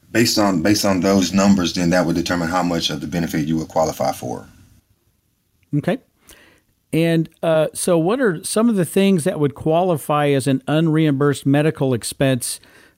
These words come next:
Speaker 2: Um, would be the cost of your long-term care or assisted living community, or like you said, it would pay for home care as well. So if you're
Speaker 1: Yes.
Speaker 2: incurring a cost every month, you would deduct that,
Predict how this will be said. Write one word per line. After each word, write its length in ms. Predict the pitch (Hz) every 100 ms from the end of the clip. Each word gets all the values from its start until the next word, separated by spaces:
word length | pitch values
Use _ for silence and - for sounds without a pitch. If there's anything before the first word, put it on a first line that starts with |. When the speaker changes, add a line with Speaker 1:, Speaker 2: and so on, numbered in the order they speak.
| _
Speaker 2:
Um, 500 | 139 131 131 127 123 - _ _ _ _ _ _ _ _
would 160 | 143 139
be 140 | 170
the 120 | 151
cost 380 | - 175 226 -
of 160 | 170 139
your 220 | 143 127
long-term 580 | 127 143 143 - 151 123
care 540 | - 143 143 151 160
or 200 | 165 107
assisted 500 | 110 - 151 - 127
living 360 | 117 139 156 147
community, 840 | - 143 143 151 147 147 147 143 139 - - -
or 260 | 127 127 123
like 240 | 135 -
you 80 | 143
said, 300 | - 143 131
it 120 | 143
would 180 | 127 123
pay 180 | 151 151
for 200 | - 123
home 240 | 127 170 160
care 280 | 147 127
as 160 | 117 107
well. 320 | 131 156 131
So 320 | 120 - 131 113 - - -
if 180 | 127
you're 220 | 156 185 170
Speaker 1:
Yes. 120 | 127
Speaker 2:
incurring 420 | - 185 180 139
a 60 | 120
cost 520 | - 185 180 - -
every 280 | 139 127 127
month, 380 | 120 127 127
you 140 | 139 131
would 100 | 127
deduct 420 | 120 117 139 -
that, 440 | 143 147 135 -